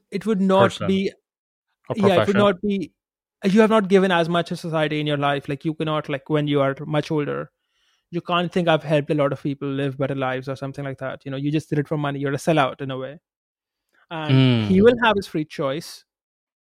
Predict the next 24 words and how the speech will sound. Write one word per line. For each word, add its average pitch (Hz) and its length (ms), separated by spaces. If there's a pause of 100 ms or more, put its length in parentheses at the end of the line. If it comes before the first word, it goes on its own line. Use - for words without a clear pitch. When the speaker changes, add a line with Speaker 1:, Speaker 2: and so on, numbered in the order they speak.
(300)
Speaker 1:
but 151 640 (1600)
this 165 140
is 196 80
what 185 120
I 170 60
would 170 120
tell 165 120
my 147 120
son. 143 380 (1400)
And 165 220
I 175 120
don't 254 180
mean 226 180
I, 175 160 (200)
there's 175 180
nothing 185 260
wrong 160 220
with 165 120
being 147 160
a 147 40
comedian 147 460 (100)
or 156 260
a 175 80
doctor, 135 520